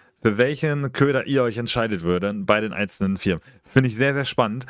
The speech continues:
Und dann können wir, wenn wir eine Reaction auf das Format starten,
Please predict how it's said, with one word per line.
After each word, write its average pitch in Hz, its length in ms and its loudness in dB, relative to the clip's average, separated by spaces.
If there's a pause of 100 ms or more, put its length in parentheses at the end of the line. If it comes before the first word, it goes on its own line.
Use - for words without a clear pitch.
(180)
Und 117 220 -2
dann 170 200 -2
können 170 320 -2
wir, 107 340 -4 (380)
wenn 139 420 -2
wir 117 120 -2
eine 117 220 0
Reaction 110 600 -4
auf 139 260 -2
das 135 160 -6
Format 135 400 -2
starten, 113 580 -2